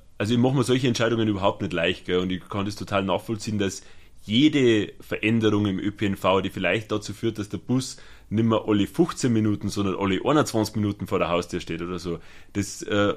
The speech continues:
macht was und das ist jetzt nicht, äh, hervorragend für den, der vielleicht das auf fünfzehn Minuten braucht hat. Wie viele Menschen das sind, die von so einem fünfzehn Minuten Takt abhängen und die,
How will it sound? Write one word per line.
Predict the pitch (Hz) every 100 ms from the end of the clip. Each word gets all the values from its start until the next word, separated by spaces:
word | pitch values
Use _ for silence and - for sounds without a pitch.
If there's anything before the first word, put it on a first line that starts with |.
| -
macht | - 143 147 - - -
was | 87 87 -
und | 92 90
das | 101
ist | 107 107
jetzt | 98 - -
nicht, | 104 113 - 110
äh, | 107 104 - - - -
hervorragend | 113 143 143 113 92 95
für | 101
den, | 92 101 107
der | 101
vielleicht | 104 98 107 107
das | 101 - -
auf | 92 -
fünfzehn | - 113 -
Minuten | 110 107 107 101
braucht | 92 101 -
hat. | 82 - - - - - -
Wie | 110
viele | 104
Menschen | 104 165 - 151
das | 147
sind, | 143 139 131
die |
von | 127 123
so | 120
einem |
fünfzehn | 120 120 123
Minuten | 117 120 120
Takt | 113 101
abhängen | 107 - 110 107 107
und | 98
die, | 101